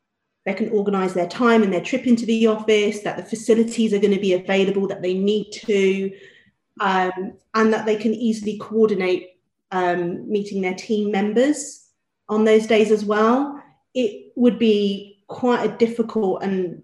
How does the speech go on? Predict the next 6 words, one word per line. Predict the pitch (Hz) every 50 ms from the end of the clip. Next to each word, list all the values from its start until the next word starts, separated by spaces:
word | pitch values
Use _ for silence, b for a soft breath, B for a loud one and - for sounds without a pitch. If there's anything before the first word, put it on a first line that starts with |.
| _ _
unpleasant | 202 208 202 - - 214 196 202 185 180 - - - _
process | _ - 190 196 196 - 202 180 180 -
doing | - 202 190 190 180
that | 185 - -
manually. | 185 180 175 170 165 160 113 110 117 160 208 202 B B B B B B B B B -
Um, | 185 180 180 175 170 185 180 180 185 196